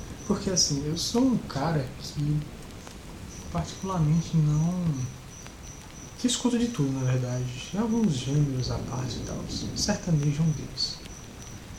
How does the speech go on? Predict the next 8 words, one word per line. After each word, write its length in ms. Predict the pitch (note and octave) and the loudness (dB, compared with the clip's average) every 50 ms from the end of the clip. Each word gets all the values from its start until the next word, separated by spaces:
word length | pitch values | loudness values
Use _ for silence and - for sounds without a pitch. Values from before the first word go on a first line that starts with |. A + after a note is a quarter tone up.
| - - - - | -12 -10 -10 -6
Por 140 | - E3+ E3 | -2 0 0
exemplo, 360 | D#3 C#3 C3 B2 - - E3 | 0 0 0 -2 -2 -2 -2
eu 80 | G3 A3 | 0 0
aguento 500 | A3+ F#3 D3 B2+ B2 C3 E3 E3 D3 - | 0 0 -2 -2 0 2 2 2 2 -2
até 340 | G#2+ A2+ - - A#2+ A#2+ - | -6 -6 -6 -6 -4 -4 -4
ouvir 440 | - C3 B2 G#2+ A2+ A#2+ B2 C3 C3 B2+ - - - - - - - - - - - - - - - - - - - - - - | -4 -6 -6 -6 -6 -6 -6 -6 -6 -8 -10 -12 -14 -14 -14 -14 -16 -16 -16 -14 -14 -14 -14 -14 -14 -14 -14 -14 -14 -14 -6 -2
uma 300 | D3+ C#3+ C#3 C3+ C3+ C3 | -2 0 0 0 0 2
certa, 460 | - - - C#3 B2+ B2+ B2+ - C#3 | 2 2 2 2 0 0 -2 -2 -2